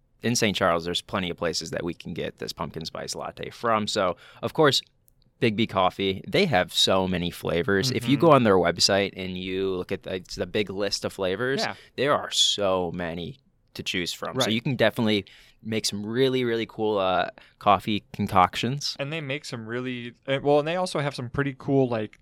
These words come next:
Speaker 2: daily specials, too. I think they have one that's, like, you, you can buy one drink and get, like, another, like, half off or free or something.
Speaker 1: Wow.
Speaker 2: So, you know, it's a cool place if you wanna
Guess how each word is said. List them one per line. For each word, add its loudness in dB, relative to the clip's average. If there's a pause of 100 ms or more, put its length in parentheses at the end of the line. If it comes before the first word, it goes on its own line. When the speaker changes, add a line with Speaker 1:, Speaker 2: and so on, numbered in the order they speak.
Speaker 2:
daily -6
specials, -6
too. -4
I -10
think -12
they -10
have -8
one -12
that's, -12
like, -10
you, -18
you -16
can -14
buy -8
one -8
drink -12
and -14
get, -10
like, -10
another, -8
like, -10
half -8
off -2
or -6
free -6
or -6
something. -8
Speaker 1:
Wow. 6
Speaker 2:
So, -8 (580)
you -6
know, -2
it's -6
a -6
cool 0
place -4
if -20
you -14
wanna -8